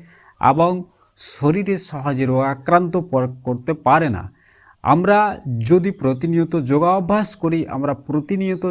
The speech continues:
যদি শরীরচর্চা করি, তাহলে আমাদের শরীর, আমাদের শরীর গঠন ভালো থাকবে,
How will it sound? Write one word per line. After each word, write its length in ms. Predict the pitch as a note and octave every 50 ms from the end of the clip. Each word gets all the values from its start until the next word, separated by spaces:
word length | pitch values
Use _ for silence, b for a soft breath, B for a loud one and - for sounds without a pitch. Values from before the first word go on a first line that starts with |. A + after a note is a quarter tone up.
| E3+ C3+ C#3
যদি 260 | C3+ B2+ C3 C#3 C3+ B2+ B2+ C3 B B B B B - - - - - - -
শরীরচর্চা 720 | - D3+ F3 A#3 G#3 - - F3 E3 D#3 D3 - D#3+ D#3
করি, 260 | D3+ - D#3+ D#3+ D#3 D3 D3 -
তাহলে 280 | E3 E3 D#3+ F3+ F#3+ G3+ F#3 - - C3
আমাদের 320 | B2+ C#3 C#3+ C#3 C3+ C#3 B2+ - -
শরীর, 360 | - D3 C#3+ D#3 F3 G3+ G#3 F#3 F#3 - b b b b b b b b b _ _ _ -
আমাদের 440 | C3 D3 F3 G3 A3+ A3 A#3+ A#3 - - -
শরীর 420 | - - - D#3 D#3+ G3 G#3+ G3+ F3+ E3 - - - - - - - B2+ G#2 C#3
গঠন 300 | C#3 D3 - F3 G3+ G#3 F#3+ D#3 C3
ভালো 160 | C#3 D3+ E3 E3+
থাকবে, 260 | E3+ E3 D#3+ D#3+ E3